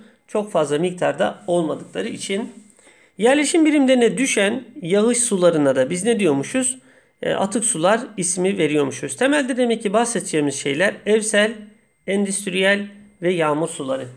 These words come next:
Bunlarla ilgili olan durumlarla, e, açıklamalar yapacağız. Yağmur suları, e, suları neden kirli olarak ya da atık su deniyor diye aklınızdan geçerse, atık su ismine neden yağmur suları? Normalde yağmur suları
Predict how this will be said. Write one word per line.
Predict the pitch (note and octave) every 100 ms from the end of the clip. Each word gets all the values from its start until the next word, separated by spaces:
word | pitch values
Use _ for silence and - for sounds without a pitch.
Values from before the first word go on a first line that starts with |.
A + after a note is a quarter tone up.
| - _ _ _ _ _ _ _ _ _ _ _
Bunlarla | D#4+ F4+ F4 C4
ilgili | G#3+ A#3+ C4+
olan | G3+ E3 F3
durumlarla, | A#3 A#3+ A3 D3+ C#3+ D#3 - -
e, | F#3 E3 D#3 D#3+ D#3 D#3+
açıklamalar | G#3 G#3 B3 E3 D#3 G3 C4
yapacağız. | F#3+ F3 E3+ G#3 B3+ -
Yağmur | D4+ E4 D#4+
suları, | D4 C#4 C#4 C#4 -
e, | G3+
suları | G3+ - B3+ C4 C#4+ D4 C#4+ -
neden | G3+ A#3 B3+ D4 B3 -
kirli | - G3 F#3 F3
olarak | E3+ E3 D#3+ E3+
ya | E3+
da | -
atık | F3 G#3 -
su | F#3+
deniyor | E3+ D#3+ D#3 D3
diye | D3
aklınızdan | F3+ F#3 G3+ G3 F3+ F#3+
geçerse, | F#3+ G3 D#4 D4+ - C#3+ - - -
atık | D#3+ G#3
su | - F3+
ismine | D#3 - E3 D#3+ D#3+ - _ _ E3
neden | G3 F#3+ G3
yağmur | E3 C#3+ C#3 C3+
suları? | - C#3+ D3
Normalde | A3+ C#4+ C#4+ C4+
yağmur | C#4 C4 C#4
suları | B3+ F#3+ F#3 B3+ C4+